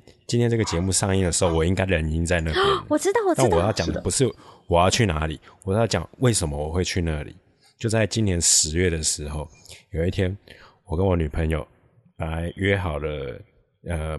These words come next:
Speaker 1: 白天上午的时候要去，去戏子那边玩。结果那天要出门的时候，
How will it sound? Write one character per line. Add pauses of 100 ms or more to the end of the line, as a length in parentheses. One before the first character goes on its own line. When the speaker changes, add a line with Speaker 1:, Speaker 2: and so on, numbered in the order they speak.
(100)
Speaker 1:
白
天
上
午
的
时
候
要
去， (680)
去
戏
子
那
边
玩。 (540)
结
果
那
天 (160)
要
出
门
的
时
候，